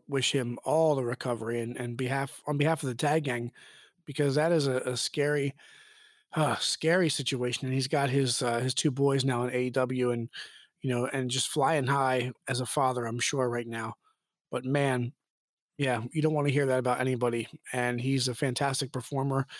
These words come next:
one of the greatest, uh, tag team wrestlers of all time. Phew. Um, yeah, just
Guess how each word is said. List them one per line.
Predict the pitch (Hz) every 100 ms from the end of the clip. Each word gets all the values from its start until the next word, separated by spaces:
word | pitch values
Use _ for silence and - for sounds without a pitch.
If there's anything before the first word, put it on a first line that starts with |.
| - - - -
one | 143
of | 131
the |
greatest, | 131 147 147 139 - 151
uh, | 123 123 120 123 -
tag | 143 135
team | 151 135
wrestlers | 131 - 131 127
of | 117
all | 120
time. | - 165 170 156 - - - - - _ _ _ _ _ -
Phew. | - - - _ -
Um, | 131 123 120 131
yeah, | 143 127
just | 139 -